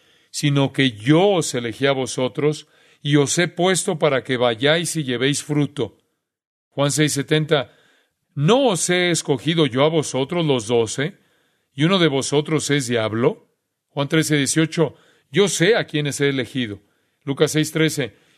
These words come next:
"Y cuando era de día, llamó a sus discípulos y escogió a doce de ellos". Cuando Jesús elige a sus colaboradores, lo hace con mucho cuidado.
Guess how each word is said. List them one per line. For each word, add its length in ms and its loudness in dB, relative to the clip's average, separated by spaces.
"Y 120 -4
cuando 260 2
era 140 2
de 100 0
día, 460 -2
llamó 500 2
a 60 0
sus 240 -4
discípulos 800 0
y 160 0
escogió 880 0
a 80 0
doce 420 -2
de 300 0
ellos". 460 -8
Cuando 260 -2
Jesús 380 -2
elige 380 2
a 80 0
sus 260 -6
colaboradores, 1000 0
lo 260 2
hace 280 -2
con 220 -4
mucho 360 -6
cuidado. 640 -4